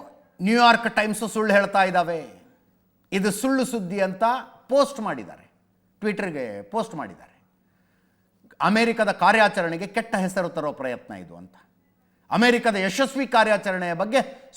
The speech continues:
ಸುಳ್ಳು ಸುದ್ದಿ ಹರಡ್ತಾ ಇದ್ದಾರೆ. ನ್ಯೂಕ್ಲಿಯರ್ ಕೇಂದ್ರಗಳು, ಇರಾನಿನ ನ್ಯೂಕ್ಲಿಯರ್ ಕೇಂದ್ರಗಳ ಸಂಪೂರ್ಣವಾಗಿ ಧ್ವಂಸ ಆಗಿದ್ದಾವೆ ಅಂತ ಒಂದು ಟ್ವೀಟ್ ಮಾಡಿದ್ರು.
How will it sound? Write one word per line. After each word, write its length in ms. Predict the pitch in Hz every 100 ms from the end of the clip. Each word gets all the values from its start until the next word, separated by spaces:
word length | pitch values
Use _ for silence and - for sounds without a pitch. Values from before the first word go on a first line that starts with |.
| -
ಸುಳ್ಳು 300 | 311 339 320
ಸುದ್ದಿ 280 | - 220 185
ಹರಡ್ತಾ 460 | 175 185 160 160 143
ಇದ್ದಾರೆ. 640 | 120 117 196 262 - _ _ _ -
ನ್ಯೂಕ್ಲಿಯರ್ 600 | 220 311 311 294 262 -
ಕೇಂದ್ರಗಳು, 440 | 226 202 175 131
ಇರಾನಿನ 460 | 113 175 233 226 214
ನ್ಯೂಕ್ಲಿಯರ್ 460 | 180 196 196 185 160
ಕೇಂದ್ರಗಳ 380 | 147 131 190
ಸಂಪೂರ್ಣವಾಗಿ 1040 | 233 202 226 220 208 185 135 156 226 - - -
ಧ್ವಂಸ 480 | 151 - 247 269 -
ಆಗಿದ್ದಾವೆ 460 | 202 160 143 120 113
ಅಂತ 160 | 143 202
ಒಂದು 200 | 175 139
ಟ್ವೀಟ್ 300 | 185 208 117
ಮಾಡಿದ್ರು. 380 | 87 - _